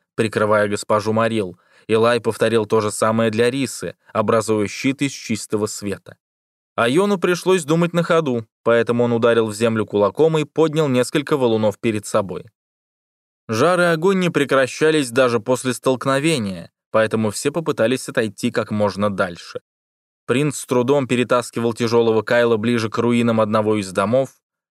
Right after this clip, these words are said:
Тем временем Азель и Гилем смотрели друг другу в глаза. Дипломат без труда сдерживал напор книгописца. «Гилем, я призываю тебя успокоиться»,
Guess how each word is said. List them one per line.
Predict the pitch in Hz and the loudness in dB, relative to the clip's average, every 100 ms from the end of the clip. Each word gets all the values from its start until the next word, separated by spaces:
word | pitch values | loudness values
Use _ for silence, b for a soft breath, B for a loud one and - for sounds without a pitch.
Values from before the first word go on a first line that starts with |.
| _ | _
Тем | 139 123 | 0 0
временем | 110 127 151 156 165 | 2 0 0 0 2
Азель | 143 113 120 | 0 2 2
и | 113 | 0
Гилем | 98 139 156 | 0 0 0
смотрели | 151 143 113 110 120 139 | -2 0 0 0 0 0
друг | 151 123 | -2 -2
другу | 107 104 104 | -2 0 -2
в | |
глаза. | 98 107 104 95 85 _ _ _ _ - | 0 2 2 -2 -8 _ _ _ _ -10
Дипломат | 110 110 113 113 107 | -6 -2 0 2 0
без | 101 107 | -2 -4
труда | - 113 117 117 | -2 0 2 2
сдерживал | 101 113 104 110 | 2 0 0 0
напор | 110 110 - 107 | 0 0 0 -2
книгописца. | - 113 117 113 139 - - - _ _ _ _ _ _ - | 0 0 0 0 -6 -6 -12 -16 _ _ _ _ _ _ -10
«Гилем, | 101 107 135 113 95 82 - _ _ _ _ _ _ - | -6 -2 -2 -2 -4 -8 -16 _ _ _ _ _ _ -4
я | 123 139 | -2 0
призываю | 170 175 170 160 113 123 143 | -2 -2 0 0 0 0 -2
тебя | - 104 110 | -6 -2 -2
успокоиться», | 104 - - 120 - 151 107 - - 90 | -2 -6 -6 -6 -2 -4 -4 -10 -14 -16